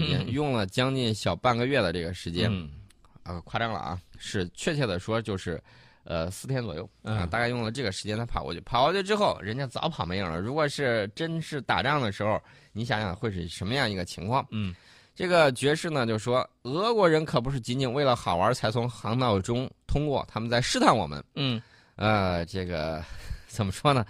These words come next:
Speaker 1: 这个英国皇家海军现在到现在这个情况，大家可能觉得六艘导弹驱逐舰都怕窝儿，啊，一艘航空母舰回去大修，另外一艘航空母舰也回去趴窝了。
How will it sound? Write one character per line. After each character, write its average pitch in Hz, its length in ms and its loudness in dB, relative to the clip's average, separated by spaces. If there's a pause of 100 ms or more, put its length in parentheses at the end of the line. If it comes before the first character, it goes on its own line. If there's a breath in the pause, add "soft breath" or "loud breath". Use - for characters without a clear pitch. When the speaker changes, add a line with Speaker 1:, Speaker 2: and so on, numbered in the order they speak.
(340 loud breath)
Speaker 1:
这 - 80 -4
个 110 120 4
英 170 200 -4
国 151 120 -2
皇 120 200 -2
家 135 100 2
海 117 160 0
军 101 160 -2
现 123 240 -2
在 117 140 0
到 110 220 2
现 196 200 -2
在 196 140 -2
这 127 80 -4
个 92 100 -4
情 90 220 -8
况， 104 220 0 (580 soft breath)
大 - 100 -4
家 143 160 0
可 - 140 -6
能 104 220 -2
觉 110 160 0
得 113 140 2
六 139 280 0
艘 120 160 -2
导 92 160 -2
弹 85 160 -2
驱 - 160 -6
逐 113 80 -2
舰 101 200 -2
都 117 140 2
怕 110 260 4
窝 90 200 2
儿， - 140 -2 (100)
啊， 92 320 2
一 139 240 -2
艘 135 240 2
航 123 180 0
空 127 160 -4
母 95 240 -6
舰 98 360 0 (320 loud breath)
回 107 200 2
去 113 80 0
大 95 200 4
修， 95 200 -2
另 135 160 -2
外 117 140 0
一 95 100 -2
艘 101 160 -2
航 104 160 -2
空 101 140 -2
母 87 140 -2
舰 104 200 0
也 143 520 6
回 139 240 0
去 131 180 -4
趴 101 240 -2
窝 95 240 2
了。 80 100 0